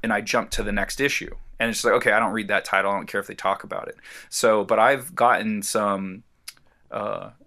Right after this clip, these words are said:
uh, you know, recommendations just based off of that podcast. It's like, "Hey, that book sounds pretty cool. I like the premise of that." And they seem to think highly of it.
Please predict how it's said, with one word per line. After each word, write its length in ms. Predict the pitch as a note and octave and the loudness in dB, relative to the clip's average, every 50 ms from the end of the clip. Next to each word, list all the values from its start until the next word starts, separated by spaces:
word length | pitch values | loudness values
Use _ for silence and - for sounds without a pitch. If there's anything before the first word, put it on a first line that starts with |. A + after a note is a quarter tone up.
| - - | -14 -10
uh, 240 | - - A1 G#1+ - - - _ - | -10 -10 -10 -10 -14 -16 -18 _ -4
you 120 | A#2 A#2+ | -2 0
know, 300 | A2+ G#2 G2+ G2+ G2+ - _ _ _ _ _ _ _ _ _ _ - | 2 2 0 0 -2 -6 _ _ _ _ _ _ _ _ _ _ -6
recommendations 1080 | B2 B2+ C#3 - - B2 A2+ G#2 G2+ A#2+ C3+ F#3 G#3+ - - G#2+ F#2+ G2 G2 - - - _ - - A2+ | 0 2 2 2 2 0 0 2 4 4 4 4 2 0 0 -2 -4 -4 -6 -10 -12 -14 _ -18 -16 -10
just 320 | A#2+ - C3+ B2+ B2 - A2 | -2 2 2 2 2 2 0
based 240 | A#2+ A2+ A2+ - - | 0 0 0 0 0
off 180 | G#2 G2+ - | 0 0 0
of 120 | A2+ G2+ G2 | -4 -6 -2
that 360 | G#2 G2+ G2 F#2 - _ _ - | 0 0 0 0 -2 _ _ 0
podcast. 580 | - A#2 B2 D3 C#3 - F#2+ F2+ F2+ - - | 2 4 4 4 2 0 0 0 0 -2 -4
It's 120 | F#2 - - | -4 0 0
like, 200 | A2 - - - - - | 0 -2 -4 -16 -20 -10
"Hey, 140 | - - A#2+ | -2 -2 2
that 220 | G#2+ A#2 C3+ D3 - | 4 4 2 4 2
book 160 | D3 B2 - | 0 0 0
sounds 320 | - - A2 G#2 G2+ - | -2 -2 -2 -2 -2 -6
pretty 340 | - - - A#2 A2 G#2 G2 | -8 -4 0 0 0 0 -2
cool. 280 | - - - A2 G#2 G2+ | -4 -2 0 0 2 2
I 40 | G2+ | 2
like 200 | G#2 G#2 G2 - | 0 0 -2 -4
the 80 | G2+ | -6
premise 420 | - - - A2+ A2 A2 G2+ - - | -8 -4 -2 -2 -2 -2 -2 -2 -4
of 160 | A2 G2+ G2+ | -4 -4 -2
that." 320 | G2 G#2 G2+ G2+ - - - | 0 2 2 2 2 0 -2
And 140 | A2 A2 A2+ | -4 0 0
they 100 | A2+ B2 | 0 0
seem 260 | B2 - - A2 G#2 - | 0 -2 -2 -2 -4 -4
to 100 | - G2 | -8 -10
think 200 | - G#2+ G2 - | -8 -8 -6 -2
highly 320 | - G2 F#2+ G2 G2 F#2+ | 0 0 0 0 -2 -4
of 180 | F#2+ G2 F#2+ G2+ | -4 -4 -4 -6
it. 160 | G2 - | -8 -8